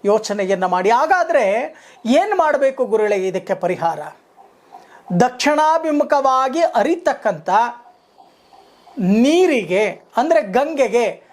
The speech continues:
ಕಾವೇರಿ ಅಂತ ನಾವು ಹೇಳ್ತೇವೆ, ನಮ್ಮ ಕರ್ನಾಟಕದಲ್ಲಿ ಹರಿತಾಳೆ. ಕರ್ನಾಟಕದಲ್ಲಿ ಹುಟ್ಟಿ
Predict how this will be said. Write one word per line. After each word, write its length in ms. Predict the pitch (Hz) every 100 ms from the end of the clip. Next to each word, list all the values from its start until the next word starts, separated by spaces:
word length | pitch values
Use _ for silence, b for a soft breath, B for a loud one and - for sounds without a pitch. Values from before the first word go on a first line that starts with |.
| b
ಕಾವೇರಿ 600 | - 226 269 277 262 254 262
ಅಂತ 160 | 254 277
ನಾವು 200 | 240 233
ಹೇಳ್ತೇವೆ, 400 | 208 226 226 214
ನಮ್ಮ 240 | 196 233
ಕರ್ನಾಟಕದಲ್ಲಿ 880 | 247 220 240 262 262 254 254 247 247
ಹರಿತಾಳೆ. 840 | 220 254 254 254 254 208 - - _
ಕರ್ನಾಟಕದಲ್ಲಿ 1200 | 202 214 233 262 269 285 285 285 285 269 269 262
ಹುಟ್ಟಿ 680 | 240 226 240 - 330 381 -